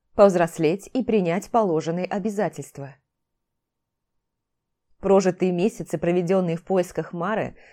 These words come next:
вдруг стали казаться попыткой узнать, как она устроилась на Кайрусе, сборами жалких крох информации.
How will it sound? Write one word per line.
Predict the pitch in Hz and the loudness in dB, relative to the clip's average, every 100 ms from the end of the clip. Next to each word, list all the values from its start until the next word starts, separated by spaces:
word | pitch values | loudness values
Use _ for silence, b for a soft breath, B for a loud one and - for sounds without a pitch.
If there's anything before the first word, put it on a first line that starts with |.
| b | b
вдруг | 196 190 254 | -4 0 0
стали | - 233 208 | 0 -2 0
казаться | 180 170 185 262 - | -2 -2 -2 -2 -2
попыткой | 294 254 247 247 247 226 202 | -2 -4 -2 -4 -2 -4 -4
узнать, | 208 185 214 240 - _ _ _ _ | -4 -4 -4 -4 -10 _ _ _ _
как | - 294 277 | -4 -2 0
она | 233 | 0
устроилась | 226 - 262 254 233 | 0 2 4 4 2
на | 226 | -2
Кайрусе, | 202 165 160 160 - 156 147 _ _ _ _ _ - | -4 -4 -4 -6 -8 -12 -12 _ _ _ _ _ -6
сборами | 180 165 180 196 180 | -4 2 4 4 2
жалких | 165 185 185 180 170 | -2 0 -2 -4 -8
крох | - 175 - | 0 0 0
информации. | 185 - 170 196 196 - 139 131 | -2 -2 -2 -2 -8 -12 -18 -18